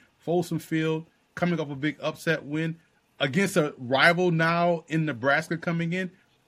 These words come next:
this may be the loudest, most in-, exciting game that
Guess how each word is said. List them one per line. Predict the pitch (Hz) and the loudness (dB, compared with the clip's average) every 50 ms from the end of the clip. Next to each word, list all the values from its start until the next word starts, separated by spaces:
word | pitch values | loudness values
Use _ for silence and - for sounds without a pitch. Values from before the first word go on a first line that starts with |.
| _ _ _ _ _ _ _ _ _ - | _ _ _ _ _ _ _ _ _ -16
this | 143 131 131 220 262 240 - | -8 -2 2 2 2 2 2
may | 196 185 185 175 | 2 2 2 2
be | 147 151 165 165 | 0 0 -2 -2
the | 143 127 135 143 147 147 139 139 127 | -2 0 0 0 0 0 -2 -4 -6
loudest, | 104 110 113 120 131 151 170 175 165 170 175 165 - - | -6 -4 -4 0 2 2 2 2 2 0 -2 -2 -4 -8
most | 110 117 127 139 156 165 151 - - - | -8 -6 -4 -2 -2 -4 -4 -6 -8 -8
in-, | 143 147 139 120 - _ _ _ _ _ _ - - _ - | -6 -6 -6 -8 -12 _ _ _ _ _ _ -20 -20 _ -10
exciting | 156 139 - - - - 147 170 170 165 170 170 160 143 | -10 -8 -8 -8 -4 0 2 2 2 2 0 -2 -2 -2
game | 143 147 147 147 143 143 139 131 | -2 -2 0 -2 -2 -4 -4 -4
that | 135 131 120 | -4 -4 -6